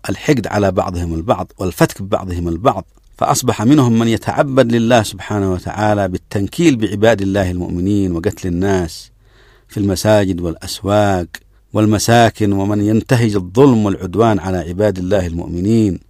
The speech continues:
ومن يشن الحروب على المسلمين، كما نشاهد اليوم من قرن الشيطان وأتباعه، ممن يشنون هذا العدوان الكبير على أهل اليمن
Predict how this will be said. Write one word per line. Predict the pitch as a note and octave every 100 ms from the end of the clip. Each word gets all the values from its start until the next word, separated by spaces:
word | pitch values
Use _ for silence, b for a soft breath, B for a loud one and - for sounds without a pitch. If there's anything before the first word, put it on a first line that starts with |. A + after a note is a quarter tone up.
| _ -
ومن | C3+ D3+
يشن | C3 G#2+ B2 A#2
الحروب | G2 - G#2 C3+ B2+ G2+
على | - G2+
المسلمين، | F#2+ F#2 - F#2 A2 A#2 G2 - _ -
كما | D#3 D3+
نشاهد | C3+ B2+ C3 A2+
اليوم | G2+ A2 A#2+
من | G#2+ G2
قرن | F#2 G#2+
الشيطان | G2 - G2 F2+ A2 G#2
وأتباعه، | F2 - A#2 C#3+ F#2 - _ _ _ _ -
ممن | C#3+ B2+ A2
يشنون | G#2 F#2 F#2+ G2 B2+ B2
هذا | G2+ A2+ G2+
العدوان | F2 F#2 G2 A2+ G2+
الكبير | - F#2 A2+ C3+ G#2 - _ _ _ _ -
على | - A2
أهل | A#2 G#2+ G2
اليمن | G#2+ D#3 C3